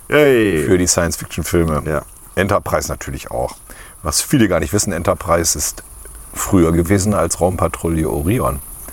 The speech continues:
Speaker 1: Nein.
Speaker 2: N, n, doch, ich meine doch. Willst du es
Speaker 1: Nee,
Speaker 2: noch mal
Speaker 1: das
Speaker 2: googeln?
Speaker 1: Ja, ich meine, das ist zeitgleich rausgekommen.
Speaker 2: Bist du
Speaker 1: Tatsächlich.
Speaker 2: sicher?
Speaker 1: Ja.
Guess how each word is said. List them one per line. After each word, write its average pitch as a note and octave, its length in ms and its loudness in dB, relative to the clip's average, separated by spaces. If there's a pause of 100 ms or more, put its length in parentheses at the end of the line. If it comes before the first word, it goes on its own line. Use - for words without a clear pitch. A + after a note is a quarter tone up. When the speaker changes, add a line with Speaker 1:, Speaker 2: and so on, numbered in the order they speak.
(200)
Speaker 1:
Nein. E2 1040 0
Speaker 2:
N, F#2+ 260 -2
n, F#2+ 360 4
doch, A2 300 2
ich F#2+ 100 -2
meine F#2+ 320 4
doch. F#2+ 480 2 (240)
Willst F#2 200 2
du - 20 2
es - 80 4
Speaker 1:
Nee, A#2+ 80 6
Speaker 2:
noch A#2+ 80 4
mal A2 80 4
Speaker 1:
das G2 80 2
Speaker 2:
googeln? A2 580 2
Speaker 1:
Ja, G3 120 6
ich G#3 100 4
meine, G#2 160 2
das F#2+ 80 -4
ist G#2+ 140 -2
zeitgleich F2+ 360 0
rausgekommen. D2 500 -4 (240)
Speaker 2:
Bist - 200 -2
du - 60 2
Speaker 1:
Tatsächlich. - 260 2
Speaker 2:
sicher? D#2 240 0
Speaker 1:
Ja. D#2 120 2